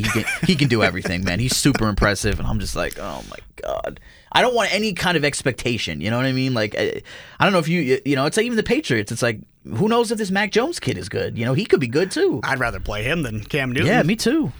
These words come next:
Speaker 1: Me too, man.
Speaker 2: But I mean, it. Uh, what's his name? I'm
Speaker 1: Zach
Speaker 2: totally,
Speaker 1: Wilson.
Speaker 2: Zach Wilson. He.
Speaker 1: I just
Speaker 2: that,
Speaker 1: don't
Speaker 2: that,
Speaker 1: trust
Speaker 2: that,
Speaker 1: him.
Speaker 2: that was, that was a little risky to take
Speaker 1: I
Speaker 2: it
Speaker 1: know.
Speaker 2: at number two. I mean,
Speaker 1: I would. I wanted Justin Fields.
Speaker 2: I mean, I would have taken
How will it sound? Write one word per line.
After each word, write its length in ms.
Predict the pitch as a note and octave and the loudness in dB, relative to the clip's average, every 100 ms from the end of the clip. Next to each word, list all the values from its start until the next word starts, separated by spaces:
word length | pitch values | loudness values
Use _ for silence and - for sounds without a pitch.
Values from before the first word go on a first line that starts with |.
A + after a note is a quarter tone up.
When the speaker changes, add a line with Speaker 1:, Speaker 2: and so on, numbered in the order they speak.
| - - - | -16 -18 -6
Speaker 1:
Me 140 | C3+ | -4
too, 180 | - A#3+ | -4 -4
man. 280 | F3+ C3 C#3 | -2 0 0
Speaker 2:
But 240 | D3+ C3+ | 2 2
I 80 | C3 | 0
mean, 180 | C#3 B2+ - - - - - _ - | -2 -4 -10 -20 -20 -20 -20 _ -2
it. 220 | F3 E3 _ _ _ | 0 -2 _ _ _
Uh, 440 | D3+ D#3 D3 C#3 - _ _ _ _ | -2 2 2 -2 -8 _ _ _ _
what's 200 | D3 C#3+ | -6 -4
his 140 | C3+ A#2+ | -4 -4
name? 260 | C3 B2 - | -2 -2 -6
I'm 40 | - | -2
Speaker 1:
Zach 140 | - G2 | 0 2
Speaker 2:
totally, 160 | G2+ | 2
Speaker 1:
Wilson. 200 | G2 - | 0 0
Speaker 2:
Zach 240 | - E3 D3+ | 2 2 2
Wilson. 420 | D#3+ D3+ C#3+ B2+ - | 0 0 -4 -6 -6
He. 500 | - E3 E3 D#3 - _ _ _ _ _ | -2 0 0 -2 -6 _ _ _ _ _
Speaker 1:
I 60 | - | -2
just 120 | C3 | 2
Speaker 2:
that, 60 | - | 4
Speaker 1:
don't 60 | |
Speaker 2:
that, 60 | F3 | 4
Speaker 1:
trust 220 | C#3+ G3+ | 4 2
Speaker 2:
that, 40 | G#2 | 0
Speaker 1:
him. 20 | |
Speaker 2:
that 200 | D3 D#3+ | 2 2
was, 180 | A3 F#3+ | 0 -2
that 120 | D#3+ | -2
was 80 | A#3 | -2
a 60 | C#4 | -2
little 160 | C#4+ | -2
risky 260 | C#4 - A3+ | -4 -4 -4
to 60 | |
take 120 | A3+ F3+ | 0 2
Speaker 1:
I 100 | G#3+ | 4
Speaker 2:
it 40 | |
Speaker 1:
know. 160 | C4 E4+ | 4 6
Speaker 2:
at 60 | |
number 180 | F#4 F3 | 4 2
two. 180 | - A3 | 0 0
I 40 | E3 | 2
mean, 140 | C#3+ | 4
Speaker 1:
I 80 | - | 4
would. 260 | B3 D4 | 6 4
I 140 | - F3 | 6 6
wanted 340 | F#3 E3 A3+ | 6 4 4
Justin 320 | D#3+ E3 - | 4 2 0
Fields. 560 | G#3 C4 F4+ C#3 G#2+ - - - | -2 0 0 0 -4 -14 -20 -12
Speaker 2:
I 160 | - C#3 | 0 2
mean, 240 | D3+ C#3 C3 | 2 0 2
I 140 | D#3+ | 2
would 120 | C#4 | 2
have 80 | - | 0
taken 560 | F3 E3 D3+ D3 C#3 | 0 0 0 -2 -4